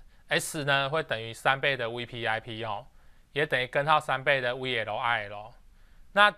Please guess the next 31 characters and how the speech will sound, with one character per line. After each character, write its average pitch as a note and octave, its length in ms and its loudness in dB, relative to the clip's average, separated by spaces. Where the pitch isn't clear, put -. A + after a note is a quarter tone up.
如 F#3+ 120 -2
果 F3 140 2
你 C3+ 140 -2
知 E3 120 -4
道 F3 240 8
P D#3+ 240 -4
跟 D#3 180 4
Q D#3+ 220 -6
的 D3+ 100 4
大 D#3+ 220 6
小 A#2 160 -2
是 D3+ 160 -8
多 C3+ 180 -2
少 A2+ 160 -2
的 A2 140 -6
话 C3 220 2
呢， B2 120 -6
我 B2+ 60 -10
们 A#2+ 100 -10
可 C#3 140 -2
以 C3 80 0
利 D3 140 -4
用 D3+ 160 2
功 C#3+ 240 -2
率 D3 100 -4
三 B2+ 220 0
角 A2+ 160 -4
形 G2+ 160 -12
的 G#2+ 80 -12
关 A2+ 200 -6
系， A2 360 -10